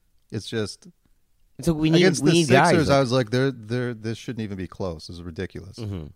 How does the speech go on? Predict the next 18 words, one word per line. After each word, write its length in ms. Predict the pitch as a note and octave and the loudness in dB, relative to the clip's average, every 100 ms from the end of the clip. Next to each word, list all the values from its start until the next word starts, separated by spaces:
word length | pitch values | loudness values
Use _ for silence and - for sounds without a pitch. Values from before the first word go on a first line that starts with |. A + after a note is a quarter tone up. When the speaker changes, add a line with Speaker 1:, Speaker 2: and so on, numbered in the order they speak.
| _ | _
Speaker 1:
Against 360 | G2+ A2 - - | -6 -6 -4 -4
the 140 | G2 | -4
Bucks, 460 | F2 A#2 G#2+ F#2 - | -2 0 0 -2 -8
they'd 80 | |
be 80 | F#2+ | -6
like, 180 | F2+ F2+ | -6 -6
"Okay, 300 | - F#2 D#2+ D#2 _ _ _ _ _ _ _ _ | -10 -10 -12 -14 _ _ _ _ _ _ _ _
this 100 | - | -12
is 60 | F2 | -10
a 40 | |
good 180 | F#2+ F2 | -8 -10
team." 240 | - - F#2 _ _ | -10 -18 -20 _ _
Speaker 2:
We'll 80 | - | -4
see, 220 | - A#2 | -2 0
man. 240 | A#2+ C#3+ D3 | 2 0 0
I, 180 | B2+ - | -2 -2
I 80 | A2+ | 0
hope, 180 | A#2+ | 2